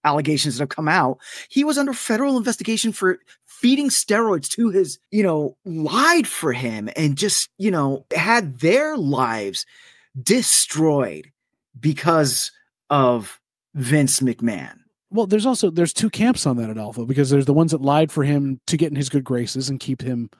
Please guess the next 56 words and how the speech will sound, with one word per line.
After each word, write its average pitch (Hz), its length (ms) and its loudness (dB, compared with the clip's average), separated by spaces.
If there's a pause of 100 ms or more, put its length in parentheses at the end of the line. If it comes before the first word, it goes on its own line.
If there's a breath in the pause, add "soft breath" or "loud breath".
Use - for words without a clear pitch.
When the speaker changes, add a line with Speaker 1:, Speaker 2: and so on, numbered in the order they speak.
(120)
Speaker 2:
on 135 160 -6
their 117 140 -4
side. 123 420 -8 (100)
And 170 160 4
there 165 140 8
are 151 60 6
those 151 260 4
that 143 100 0
lied 135 300 4
because 139 300 2
since 143 140 -2
they 143 120 4
were 139 120 2
independent 131 460 -2
contractors, 127 1000 2
they 131 200 4
were 131 160 4
not 113 200 -2
in 127 80 -4
a 127 100 -2
position 123 360 -4
of 120 60 -4
power 143 440 4
to 120 360 0 (480 soft breath)
stand 131 360 2
up 131 140 0
to 139 80 -2
the 135 80 2
guy 131 180 2
that 139 80 0
was 135 120 -2
paying 139 220 0
their 160 100 4
paychecks. 139 640 0 (300 soft breath)
Speaker 1:
Yeah. 143 200 2
Speaker 2:
There's 294 260 -8
a 269 80 0
little 269 160 0
culture 214 440 2
there 127 200 -2
built 143 260 0
around 139 540 0
unfair 165 480 4
work 156 300 2
environment, 160 640 2
everything 156 300 4
else. 160 120 2
And 190 160 0
this 208 60 2
has 196 100 -2
been 190 160 0
Speaker 1:
There 151 160 0
is. - 420 -2
Speaker 2:
for 156 140 -12
Speaker 1:
Yeah. 208 120 2
Speaker 2:
ages. 151 280 -4